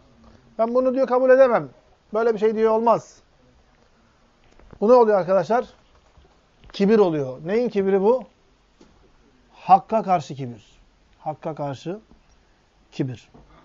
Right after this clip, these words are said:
Bir de ne var arkadaşlar? Halka karşı, mahlukata karşı kibir var. Aleykümselam ve rahmetullahi ve berekatuhu.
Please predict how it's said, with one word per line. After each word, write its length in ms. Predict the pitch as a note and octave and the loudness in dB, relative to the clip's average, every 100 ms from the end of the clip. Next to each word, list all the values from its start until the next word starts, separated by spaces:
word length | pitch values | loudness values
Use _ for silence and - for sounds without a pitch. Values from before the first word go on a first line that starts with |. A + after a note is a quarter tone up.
| _ _ _ _ _ - - - _ _ _ _ _ _ _ _ _ - | _ _ _ _ _ -20 -20 -20 _ _ _ _ _ _ _ _ _ -8
Bir 80 | A3 | -4
de 80 | |
ne 140 | C4 A3+ | 0 4
var 100 | A3 | 4
arkadaşlar? 540 | F#3 F3 F3 D3+ A#3 A3+ _ _ - _ _ _ _ _ _ _ _ | 2 -2 -4 -2 -2 -4 _ _ -20 _ _ _ _ _ _ _ _
Halka 720 | - - - F#3+ G#3 G#3 A3+ | -20 -20 0 4 4 4 2
karşı, 400 | - E3 D3+ G#3+ | 2 -2 -2 -4
mahlukata 680 | G#3 G3 F3+ F#3 F#3+ F#3 G3 | -4 -4 -4 -6 -4 -6 -6
karşı 460 | E3 D#3 - G3+ A3+ - _ _ _ _ _ _ | -4 -6 -6 -8 -8 -16 _ _ _ _ _ _
kibir 240 | - D#3 | 2 2
var. 280 | C#3 B2 - - - - - - - - - - - - - _ _ _ - _ _ _ _ _ - C#3+ | 2 -4 -12 -16 -20 -20 -20 -20 -20 -20 -20 -20 -20 -20 -20 _ _ _ -20 _ _ _ _ _ -20 -18
Aleykümselam 480 | C#3+ C#3 B2 B2+ | -16 -16 -16 -18
ve 60 | A#2+ | -18
rahmetullahi 260 | A2 A2+ A2 | -20 -20 -20
ve 40 | |
berekatuhu. 380 | A2 A#2+ A2 | -20 -20 -20